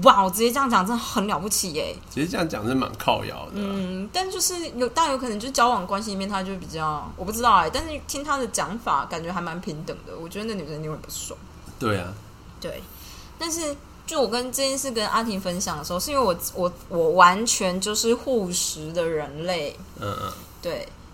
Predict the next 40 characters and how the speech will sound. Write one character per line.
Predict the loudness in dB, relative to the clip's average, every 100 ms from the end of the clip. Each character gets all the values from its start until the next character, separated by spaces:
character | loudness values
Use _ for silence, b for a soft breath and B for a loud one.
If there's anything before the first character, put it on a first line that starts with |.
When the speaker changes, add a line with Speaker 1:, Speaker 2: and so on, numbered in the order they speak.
| -8
Speaker 1:
就 | -2
是 |
我 | 0
每 | 2 0
一 |
次 | 2
要 | 2
分 | 2 -2 0
食 | 2 2 2
给 | -4
阿 | 0 0
婷， | 0 -4 -6
都 | -4
会 | -2 -2
特 | -4
别 | -6
跟 | -4
她 | -4
说 | -4 -4 -4
：“你 | -4
知 | -2
道 | -2
是 | -2 -2
因 |
为 | -2
我 | 0
爱 | -2 -4
你， | -4
所 | -4
以 | -4
我 |
才 | -4 -6
给 |
你 | -4
吃 | 0 0
这 | -2
个 | -6
东 | -6
西 | -6 -6
的。” | -8